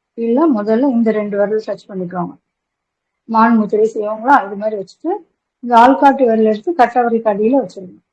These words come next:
எப்படி செஞ்சாலும் இது பேர் அபான முத்திரை தான்.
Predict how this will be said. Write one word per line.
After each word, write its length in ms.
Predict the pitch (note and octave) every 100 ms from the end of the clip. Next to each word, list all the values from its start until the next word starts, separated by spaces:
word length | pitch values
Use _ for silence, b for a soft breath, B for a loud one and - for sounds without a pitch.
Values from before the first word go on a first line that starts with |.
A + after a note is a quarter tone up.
| _ _ _ _ _ _ _ _ _ _ _ _ _ _ _ _ _ _ _ _ _ F3+ _ _ _ _ _ _ _ _ _ _ _ _ _ _ _ _
எப்படி 280 | C4 A3+ B3
செஞ்சாலும் 360 | A#3+ A#3 C4
இது 100 | A#3
பேர் 140 | G#3+ A#3+
அபான 400 | G#3 G#3+ G#3+ G3+
முத்திரை 320 | F3+ G3 F#3
தான். 240 | F3+ -